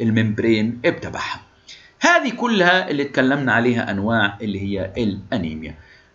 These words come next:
آخر نوع من الأنيميا اسمه erythroblastosis fetalis، مش آخر نوع، لا، هذا تبع الهيموليتيك أنيميا.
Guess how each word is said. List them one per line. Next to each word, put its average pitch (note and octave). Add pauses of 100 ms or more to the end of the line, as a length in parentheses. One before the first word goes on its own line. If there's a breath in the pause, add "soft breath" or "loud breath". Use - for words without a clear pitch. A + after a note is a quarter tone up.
آخر A3+
نوع F#3
من D#3+
الأنيميا F3+
اسمه D3+
erythroblastosis C#3+
fetalis، E3
مش F3+
آخر G#3
نوع، F3+
لا، D3
هذا D3+
تبع G3
الهيموليتيك F#3
أنيميا. G2+